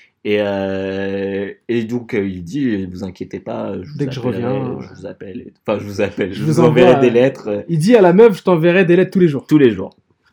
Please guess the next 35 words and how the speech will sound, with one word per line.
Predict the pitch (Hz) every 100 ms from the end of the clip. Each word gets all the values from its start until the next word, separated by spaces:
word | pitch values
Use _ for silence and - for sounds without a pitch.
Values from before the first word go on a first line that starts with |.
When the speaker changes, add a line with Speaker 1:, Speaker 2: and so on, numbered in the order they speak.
| - _ _ _ _ _ -
Speaker 1:
Et, | 117 117 117
euh, | 110 107 113 117 110
donc | 113 123 -
forcément, | 123 - 123 120 120 101 95 - -
tu | 131
le | 123
vois | 127 151
à |
sa | 135 127
gueule | 117 135 123
qu'il | 113
va | 107
envoyer | 104 104 113
Speaker 2:
Rien | 127 131
Speaker 1:
aucune | 127 123
Speaker 2:
du | 139
Speaker 1:
lettre. | 123
Speaker 2:
tout, | 156 -
c'est |
un | 147
loser, | 156 185 214 156
Speaker 1:
<laughs> | 151
Speaker 2:
c'est |
un | 139
connard | 143 185 202 147
en |
fait. | 131 120 - - - - - -
C'est | -
un | 147
enfoiré | 151 - 160 135
dedans | 127 117
en | 110
fait, | 117
tout | -
simplement. | 131 127 131 135